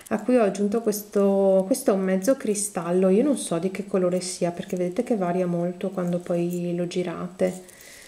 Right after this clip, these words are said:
E, e poi avevo messo il classico moschettone perché non mi piaceva nessuna chiusura T-bar che avevo al momento. E a questo avevo abbinato, per fare le cose in grande,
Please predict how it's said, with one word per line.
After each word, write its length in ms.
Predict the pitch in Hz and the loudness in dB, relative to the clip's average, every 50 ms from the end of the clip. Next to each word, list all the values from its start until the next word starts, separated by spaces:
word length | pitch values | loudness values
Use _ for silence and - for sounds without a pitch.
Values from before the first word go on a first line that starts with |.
| - - - - - _ _ | -20 -20 -20 -20 -20 _ _
E, 840 | - 202 196 190 190 185 185 180 180 175 175 175 175 175 175 175 175 175 | 2 4 4 6 6 6 6 4 4 4 2 2 0 0 0 -2 -2 -4
e 80 | 180 | -2
poi 160 | 175 - 202 | 0 4 4
avevo 140 | 208 202 196 | 4 6 4
messo 240 | 185 180 175 - 202 | 2 2 0 0 -2
il 60 | 185 | -2
classico 460 | 190 - 175 175 - - 208 202 214 | 0 -2 -2 -2 -2 -4 -2 0 2
moschettone 760 | 202 196 185 185 - - - 190 196 - - 175 175 180 196 202 | 2 2 2 0 0 -2 -2 -2 -2 0 0 2 2 2 2 0
perché 240 | 202 196 - - 190 | 0 -2 -4 -2 -2
non 160 | 180 180 180 | 0 0 0
mi 120 | 185 185 | 0 0
piaceva 400 | 185 185 190 185 190 - 190 190 | 0 0 0 0 0 0 0 2
nessuna 420 | 196 185 175 180 - - 180 185 185 | 2 0 0 -2 -2 -2 -2 -2 -2
chiusura 440 | 185 - 190 170 165 170 175 185 180 | -2 -2 -2 -2 0 0 -2 -2 -2
T-bar 480 | 180 - 180 165 170 160 160 165 180 | -2 -2 -2 -2 -2 -2 -4 -4 -4
che 100 | 170 - | -2 -2
avevo 280 | 175 165 175 170 165 170 | -2 -2 -2 -2 -2 -2
al 100 | 165 170 | -2 -2
momento. 720 | 170 175 170 175 170 160 156 156 160 165 - - 233 277 330 - - - - - - - - - - - - - - - - - - - | -2 -2 -2 -2 -4 -4 -6 -8 -10 -12 -4 -2 0 0 0 -2 -6 -12 -16 -18 -20 -20 -16 -14 -14 -12 -12 -16 -18 -20 -20 -20 -14 -4
E 120 | - 226 | 0 0
a 80 | 254 285 | 0 2
questo 340 | 277 - 226 208 202 - 294 | 2 2 2 2 2 0 2
avevo 260 | 294 285 254 208 190 | 2 4 4 4 2
abbinato, 640 | 185 180 185 208 214 208 180 170 170 170 170 - 247 | 2 2 2 2 2 2 2 0 -2 -2 -2 -2 0
per 120 | 247 233 | 0 -2
fare 300 | - - - 196 196 208 | -2 -2 -2 -2 -2 0
le 100 | 202 202 196 | 0 -2 0
cose 280 | 196 185 180 175 185 | 0 0 -2 0 0
in 120 | 208 226 240 | 0 2 2
grande, 760 | 233 214 185 165 160 160 165 165 170 170 196 262 330 330 | 2 2 0 0 -2 -4 -6 -4 -2 0 2 2 0 -2